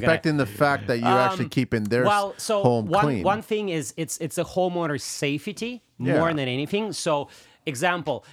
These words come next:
Speaker 2: uh, the only time when I ne-, nearly lo-, I'm, I'm usually a pretty calm person. It takes a, a lot to piss me off to the point where I would lose it. But the one time that I nearly <laughs> lost it at a homeowner was we're demoing the old door with my brother.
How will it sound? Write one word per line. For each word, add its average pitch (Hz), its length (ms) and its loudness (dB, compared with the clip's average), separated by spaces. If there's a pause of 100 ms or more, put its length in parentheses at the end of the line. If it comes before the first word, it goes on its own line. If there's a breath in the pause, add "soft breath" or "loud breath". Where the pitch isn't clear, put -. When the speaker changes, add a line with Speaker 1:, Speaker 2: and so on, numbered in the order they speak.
(220 loud breath)
Speaker 2:
uh, 131 360 -6
the 156 120 0
only 214 220 -2
time 160 420 -2
when 151 160 -2
I 143 120 -2
ne-, 143 140 -2 (100)
nearly 165 420 -2
lo-, 127 380 0
I'm, 143 280 -2
I'm 147 140 -2
usually 170 240 -2
a 143 60 -6
pretty 156 240 -6
calm 131 360 -2
person. 120 400 -6
It 113 140 -8
takes - 480 -10
a, 123 100 -6 (140)
a 131 100 -4
lot 113 340 -2
to 135 100 -8
piss - 280 -10
me 131 140 -4
off 120 280 -4
to 120 120 -12
the 110 80 -8
point 123 300 -6
where 123 120 0
I 120 60 0
would 120 180 -6
lose 123 240 -4
it. 120 120 -6
But 123 200 -4
the 139 80 -4
one 160 360 0
time 214 400 0
that 127 160 0
I 131 100 -2
nearly 226 600 -2
<laughs> 185 140 2
lost 160 400 -2
it 135 140 -2
at 127 140 0
a - 20 0
homeowner 123 760 -2
was 110 380 -6 (540 loud breath)
we're 156 680 -2 (280)
demoing 226 580 0
the 175 140 2
old 156 260 0
door 139 220 -2
with 151 200 -2
my 151 160 0
brother. 120 460 -4